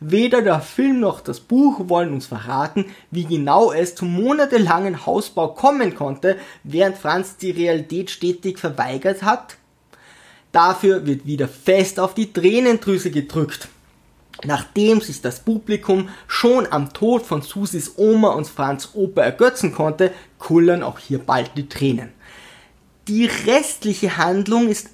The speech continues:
anfangs unentschlossen und sich am Ende dann nicht mehr ganz so sicher. Im Gegensatz zum Buch wird Leopold nicht in den Fall verwickelt, die Krankheit der Oma wird durch das Gejammere vom Rudi ersetzt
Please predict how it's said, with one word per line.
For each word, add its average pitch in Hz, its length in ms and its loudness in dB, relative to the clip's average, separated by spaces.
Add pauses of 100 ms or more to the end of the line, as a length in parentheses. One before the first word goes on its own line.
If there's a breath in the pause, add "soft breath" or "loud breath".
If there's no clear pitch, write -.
anfangs 208 680 0
unentschlossen 240 880 0
und 208 260 -2
sich 208 220 -6
am 180 200 -2
Ende 196 400 2
dann 175 300 0
nicht 190 280 -2
mehr 196 120 2
ganz 135 340 -4
so 160 140 -2
sicher. - 560 -2 (500 loud breath)
Im 196 180 0
Gegensatz 247 580 0
zum 185 220 -6
Buch 220 340 0
wird 160 240 -4
Leopold 165 580 2
nicht 220 360 0
in 240 100 0
den 226 140 4
Fall 196 280 4
verwickelt, 196 540 -4
die 180 120 -10
Krankheit 165 520 -2
der 160 160 -4
Oma 170 360 0
wird 160 280 -4
durch 151 200 -4
das - 200 -10
Gejammere 147 800 0
vom 143 220 -6
Rudi 202 400 2
ersetzt 214 580 0